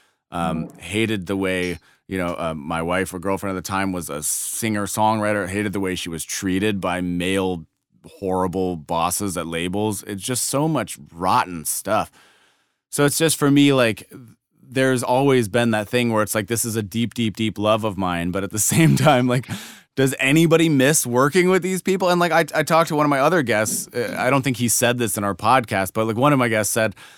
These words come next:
Speaker 1: that he hates working with record labels most of all because they never pay on time. They never pay the full amount. They'll pay, like, ninety days later, six months later, and they'll always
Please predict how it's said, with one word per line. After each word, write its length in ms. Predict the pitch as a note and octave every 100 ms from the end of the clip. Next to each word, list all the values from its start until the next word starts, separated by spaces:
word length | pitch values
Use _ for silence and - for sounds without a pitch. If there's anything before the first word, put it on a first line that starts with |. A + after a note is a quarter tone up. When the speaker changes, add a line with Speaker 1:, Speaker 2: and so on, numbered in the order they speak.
| _
Speaker 1:
that 160 | A2 A2
he 140 | B2
hates 280 | A#2+ D3+ C#3+
working 360 | A#2+ A#2 A#2 A2
with 160 | G#2+
record 360 | A2 A#2+ B2+ G#2+
labels 340 | G#2 G2 G2+
most 460 | G#2 A#2 B2+ C#3+ -
of 120 | C3
all 320 | A2+ B2+ F#2
because 300 | F#2+ F#2+ A#2
they 120 | G#2+ A2+
never 500 | A2 A2+ B2 D3 D#3
pay 240 | C3 A2
on 240 | F#2+ E2+ E2
time. 480 | E2+ D#2 D#2+ G2 A2+
They 160 | A2
never 380 | A#2 B2 C3+ C3+
pay 240 | A#2+ B2
the 120 | A#2+ A2
full 260 | A2 A2
amount. 360 | G#2+ E2 E2+ F2+
They'll 120 | G#2
pay, 220 | A#2 A#2+
like, 180 | A#2 G#2
ninety 580 | A2+ A#2+ A#2+ C3 B2 A#2+
days 360 | A2+ A#2 A#2
later, 320 | G#2+ A2 A2+ A2+
six 460 | - - B2+ -
months 300 | A2+ A2 G#2
later, 300 | A2 G#2 A2+
and 120 | A2
they'll 80 | G#2
always 400 | G2+ A2+ B2+ B2